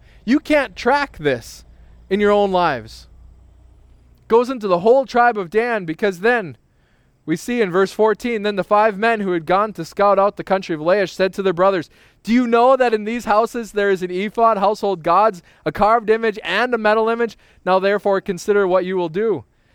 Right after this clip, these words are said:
And they turned aside there and came to the house of young Levite and <laughs> asked him about his welfare."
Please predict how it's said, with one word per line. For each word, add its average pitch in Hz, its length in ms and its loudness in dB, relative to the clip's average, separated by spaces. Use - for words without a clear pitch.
And 208 160 0
they 220 140 2
turned 262 380 -2
aside 240 580 0
there 196 260 0
and 165 160 -8
came 214 280 -4
to 202 100 -6
the 196 80 2
house 180 260 0
of 180 80 -8
young 175 280 -2
Levite 175 500 -2
and 165 120 -6
<laughs> - 0 -
asked - 360 -2
him 196 160 0
about 165 240 2
his 143 100 -6
welfare." 143 600 -2